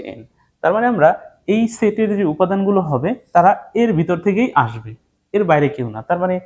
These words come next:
জিরো, মাইনাস ওয়ান, মাইনাস টু এই জিনিসগুলো হতে পারবে না। হ্যাঁ, এই, এই নাম্বারগুলোর মধ্যে থেকেই আনতে হবে আমাদের এই সেটের উপাদান, সেটা এখানে বলা হয়েছে। কিন্তু এখন কথা হলো,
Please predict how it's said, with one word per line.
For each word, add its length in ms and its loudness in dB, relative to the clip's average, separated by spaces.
জিরো, 360 4
মাইনাস 440 -2
ওয়ান, 200 -4
মাইনাস 280 -6
টু 100 -12
এই 180 0
জিনিসগুলো 340 -4
হতে 200 -8
পারবে 300 -10
না। 100 -20
হ্যাঁ, 160 -2
এই, 160 0
এই 180 -2
নাম্বারগুলোর 640 -2
মধ্যে 240 -6
থেকেই 260 0
আনতে 280 2
হবে 220 -4
আমাদের 320 -2
এই 140 -2
সেটের 300 -6
উপাদান, 300 -4
সেটা 160 -6
এখানে 220 -2
বলা 220 -8
হয়েছে। 300 -20
কিন্তু 160 0
এখন 220 2
কথা 200 0
হলো, 220 0